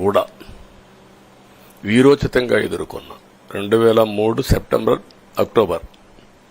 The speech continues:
నాకు ఇప్పటికి కూడా జ్ఞాపకం. ఆ రోజు నా మీద బాంబులు చేసినప్పుడు వి-, చాలా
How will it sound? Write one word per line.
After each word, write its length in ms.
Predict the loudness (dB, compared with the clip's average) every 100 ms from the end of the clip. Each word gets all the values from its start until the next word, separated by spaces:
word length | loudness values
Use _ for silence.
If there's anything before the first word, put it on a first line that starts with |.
| _ _ -10
నాకు 180 | -10 -4
ఇప్పటికి 260 | -4 0 0
కూడా 100 | 0 -2
జ్ఞాపకం. 400 | -6 -8 -18 -20 -20 -20 -20 -20 -20 -20 -20 -20 -20 -20 -20 -20 -20 -20 -18 0 2
ఆ 20 | 4 4
రోజు 240 | 2 0 -2 -4 -12 -20 _ -20 -20 -20 -6 -2
నా 60 | 2
మీద 140 | 2 2 2
బాంబులు 360 | 2 2 2 2 0
చేసినప్పుడు 500 | -2 -2 -2 -2 -4 -6 -18 -20 -20 -20 -20 -20 -20 -20 -20 _ -20 -20 -20 -20 -20 -20 -20 -20 -18 -10
వి-, 200 | -10 -10 -14 -2
చాలా 300 | 2 4 4